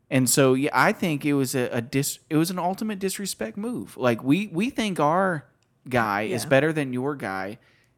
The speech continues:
Speaker 1: and we're gonna let him, we're gonna prove it. And of
Speaker 2: Yeah.
Speaker 1: course, you know, the only thing famous
Speaker 2: <laughs>
Speaker 1: about Chris Bosh is that gif of him with the champagne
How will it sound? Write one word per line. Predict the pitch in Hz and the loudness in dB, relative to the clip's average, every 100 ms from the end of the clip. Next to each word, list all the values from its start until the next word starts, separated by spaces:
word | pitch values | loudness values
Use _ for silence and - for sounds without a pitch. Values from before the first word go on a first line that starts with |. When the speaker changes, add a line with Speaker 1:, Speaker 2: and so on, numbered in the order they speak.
| _ | _
Speaker 1:
and | 135 143 | 0 0
we're | 180 | 0
gonna | 196 151 | -4 -2
let | 151 143 | -2 -2
him, | 160 160 | -4 -6
we're | 147 175 | -4 -2
gonna | 160 | -2
prove | 127 - 175 110 | -6 -8 -6 -6
it. | 80 _ _ _ _ _ - | -12 _ _ _ _ _ -8
And | 135 120 | -4 -4
of | |
Speaker 2:
Yeah. | - | -2
Speaker 1:
course, | 165 139 120 147 | 0 2 0 -4
you | 143 | -4
know, | 113 104 101 _ _ - - _ _ - - - _ - | -4 -6 -10 _ _ -20 -20 _ _ -20 -20 -20 _ -2
the | 139 135 | 4 6
only | 135 165 156 | 8 6 4
thing | 165 147 | 4 4
famous | 135 151 151 139 | 4 4 4 2
Speaker 2:
<laughs> | |
Speaker 1:
about | 135 135 | 2 2
Chris | - 143 123 | 2 0 0
Bosh | 151 143 147 - | 2 2 2 0
is | 117 | -2
that | 117 110 | -2 -2
gif | 120 127 123 | -2 -2 -2
of | 127 | -6
him | 120 131 | -6 -6
with | 135 135 | -6 -8
the | 117 | -8
champagne | - 127 113 117 123 127 135 | -6 -6 -6 -8 -8 -6 -8